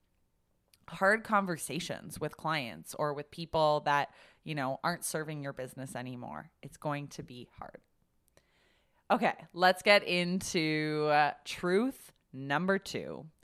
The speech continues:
Truth number two is that if you're not in it for the long game,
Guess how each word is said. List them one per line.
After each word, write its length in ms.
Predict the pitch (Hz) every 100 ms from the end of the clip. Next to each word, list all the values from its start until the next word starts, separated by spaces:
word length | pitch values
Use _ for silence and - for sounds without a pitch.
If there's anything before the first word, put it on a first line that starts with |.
| _ _ _
Truth 240 | 269 262
number 300 | 277 262 269
two 520 | 226 220 214 269 330 294 -
is 240 | 190 185
that 500 | 160 175 175 170 170 _ _ _ _ _ _ _
if 140 | 175 165
you're 100 | 160
not 240 | 165 202
in 140 | 220
it 120 | 214 -
for 120 | 220
the 100 | 208
long 320 | 190 156 160
game, 560 | 165 151 147 190 247